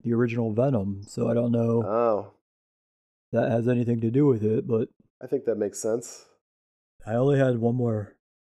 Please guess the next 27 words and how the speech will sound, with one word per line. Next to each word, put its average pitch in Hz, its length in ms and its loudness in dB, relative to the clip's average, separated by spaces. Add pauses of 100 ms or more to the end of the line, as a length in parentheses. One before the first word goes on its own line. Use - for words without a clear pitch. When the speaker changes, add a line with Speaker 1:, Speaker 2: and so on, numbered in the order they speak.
(120)
Speaker 1:
note 117 320 -2
really 117 240 0
on 113 180 -2
this. 107 300 -4
Um, 123 460 0 (1040)
very 151 360 6
early 143 300 6
on 127 340 2
when 120 120 0
they're 113 200 0
doing 123 260 2
that, 131 180 0
like, 113 340 0
fake 123 440 -2
C 127 240 -2
N 117 120 0
N 120 300 0
and, 110 160 -2
like, 104 320 -2
T 127 200 0
M 120 140 0
Z 127 220 0
type 123 340 -4
news 131 180 2
Speaker 2:
Oh, 127 320 6
fuck. - 140 -8
Speaker 1:
outlet 139 360 4